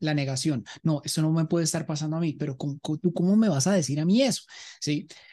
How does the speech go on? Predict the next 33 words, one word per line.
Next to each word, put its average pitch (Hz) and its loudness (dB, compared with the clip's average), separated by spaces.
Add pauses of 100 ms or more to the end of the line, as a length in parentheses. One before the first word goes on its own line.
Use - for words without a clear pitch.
(160)
No 170 6
necesariamente 160 2
es 175 -2
que 196 -4
inmediatamente 151 2
la 165 -4
persona 131 -6
vaya 143 -2
a 156 -4
tener 143 -2
estas 156 0
respuestas 147 -4 (380)
como 135 0
de 147 -2
locura 147 0
o 147 -2
de 135 -4
ataque 131 -4
de 160 0
alguna 135 -4
cosa. 156 -8
No 170 2
necesariamente. 156 -2
Depende 170 -2
de 190 2
los 175 0
recursos 139 -6
psicológicos 147 -2
que 151 -6
tenga 127 -4
la 139 -4
persona 120 -6
previamente. 135 -2